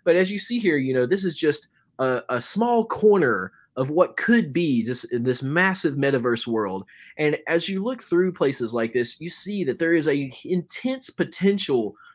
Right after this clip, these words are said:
for what could be coming. So if you are involved in various N F T communities, it's very likely at this point that they have, may have mentioned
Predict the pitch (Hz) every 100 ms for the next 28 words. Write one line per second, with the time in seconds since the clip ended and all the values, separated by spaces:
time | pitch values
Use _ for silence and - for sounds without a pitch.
0 | _ - 151 147 202 - - 247 254 180
1 | 147 143 180 131 90 - - - - 196
2 | 180 175 220 247 269 - 175 220 226 220
3 | 175 160 120 110 127 120 131 165 165 131
4 | 156 170 214 202 226 180 123 113 113 113
5 | - _ - 147 127 131 254 220 175 208
6 | 202 147 113 - 147 - - 180 123 113
7 | - - 135 160 196 220 196 180 214 180
8 | 160 170 185 139 123